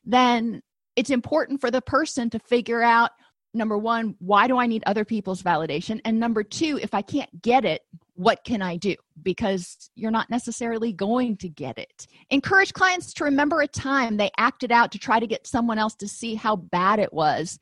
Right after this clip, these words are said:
and look at the results. Sometimes people in substance abuse will drink at someone else. And that is, uh, "Look what you made me do. I was so stressed out because of what you did.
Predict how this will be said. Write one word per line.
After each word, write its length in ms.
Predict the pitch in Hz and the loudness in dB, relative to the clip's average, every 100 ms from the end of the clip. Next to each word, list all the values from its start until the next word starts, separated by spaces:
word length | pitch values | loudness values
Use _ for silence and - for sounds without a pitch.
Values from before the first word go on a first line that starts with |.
| - _ - | -20 _ 0
and 540 | 220 214 214 214 196 _ _ | 4 4 2 0 -6 _ _
look 280 | 214 247 - | -6 -6 -4
at 100 | 254 | -6
the 60 | 247 | -2
results. 640 | 233 214 233 - _ - _ | -2 2 0 0 _ -20 _
Sometimes 580 | - 233 247 262 233 233 | -6 -4 0 0 0 -2
people 420 | - 240 - 220 | -6 -6 0 0
in 180 | 202 196 | 0 -4
substance 460 | - 262 247 233 190 | -2 -4 -2 -6 -6
abuse 360 | 151 117 - _ _ | -8 -10 -12 _ _
will 180 | 185 202 | -4 -4
drink 500 | 175 175 214 240 233 _ - | -4 -6 -4 -4 -6 _ -4
at 240 | 202 180 _ | -2 -2 _
someone 420 | - 196 175 170 127 | -10 -8 -6 -6 -8
else. 220 | 80 - - - - | -10 -14 -20 -20 -6
And 800 | 202 196 190 190 185 175 170 - - | 0 0 0 -2 -4 -2 -6 -12 0
that 220 | 202 208 | 0 0
is, 520 | 214 202 190 190 - _ _ - | 0 0 0 -6 -20 _ _ 0
uh, 180 | 202 190 | 2 4
"Look 260 | 247 - | 0 -2
what 200 | 220 - | -6 -4
you 80 | 226 | -4
made 260 | 196 185 180 | -2 -4 -6
me 160 | 175 | -10
do. 260 | 156 165 113 - _ _ - | -4 -4 -4 -14 _ _ 2
I 140 | 214 | 2
was 180 | 208 185 | 2 -2
so 400 | - - 247 254 | -8 -2 2 2
stressed 480 | 254 - 240 - - | 0 -2 -2 -2 -2
out 460 | 220 196 175 - _ _ - | 0 2 0 -2 _ _ -10
because 380 | - 208 240 196 | -4 -2 0 0
of 100 | 175 | -2
what 240 | 185 202 170 | 2 0 0
you 360 | 147 202 277 | -4 2 2
did. 420 | 190 175 165 160 | 2 -2 -2 -4